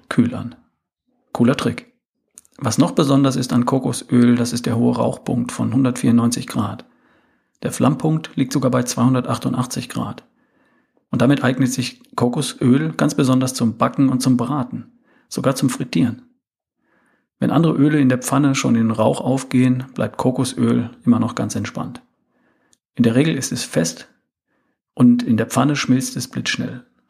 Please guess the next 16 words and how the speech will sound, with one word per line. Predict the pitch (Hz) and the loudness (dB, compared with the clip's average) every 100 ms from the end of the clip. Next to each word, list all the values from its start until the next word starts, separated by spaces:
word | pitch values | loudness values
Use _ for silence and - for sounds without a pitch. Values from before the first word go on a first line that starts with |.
| _ - | _ -6
Sehr | - | -4
praktisch | - - 123 131 | -2 -2 -2 0
in | 120 | 0
der | 113 | 0
Anwendung. | 98 104 110 110 - _ _ _ _ _ _ _ _ - | -4 -8 -8 -12 -16 _ _ _ _ _ _ _ _ -4
Das | 135 | -2
ist | 160 | 0
übrigens | 147 131 131 131 - - _ _ - | 0 2 4 2 -4 -18 _ _ 0
einer | 117 123 120 - | 4 4 2 -4
der | 135 | -6
Gründe | - 113 120 | 0 2 2
dafür, | 110 107 131 110 | -2 -2 -2 -2
dass | 117 - | -6 -4
kaltgepresstes, | - 135 143 123 131 131 127 123 - | -2 0 -2 -4 -4 -4 -6 -6 -6
natives | 113 110 123 131 131 131 - | -6 -2 0 2 0 -4 -10
Bio-Kokosöl | - 123 131 127 131 127 123 - 117 117 | 0 2 4 2 0 0 -4 -2 -2 -2